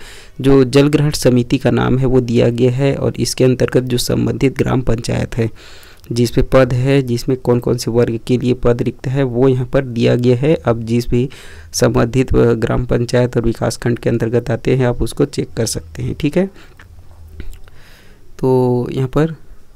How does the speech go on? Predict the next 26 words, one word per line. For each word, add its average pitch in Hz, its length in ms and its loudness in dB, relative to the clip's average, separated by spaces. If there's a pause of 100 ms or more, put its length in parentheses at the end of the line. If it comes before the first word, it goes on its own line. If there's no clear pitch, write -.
(840)
ये 135 160 4
हो 143 180 4
गया। 147 440 0
अब 120 140 -4
इसके 135 280 -2
लिए 143 140 2
जो 139 120 2
है 139 80 0
योग्यता 123 440 0
के 135 140 -2
बा-, 127 580 0
बारे 123 260 0
में 135 180 0
तो 143 300 2
केवल 131 260 2
बारहवीं 120 320 0
पास 127 260 0
होना 120 180 0
चाहिए, 139 440 0
संबंधित 123 500 0
ग्राम 113 240 -2
पंचायत 123 540 0
का 127 100 -2
निवासी 117 380 -2
होना 127 200 0
चाहिए 147 300 -4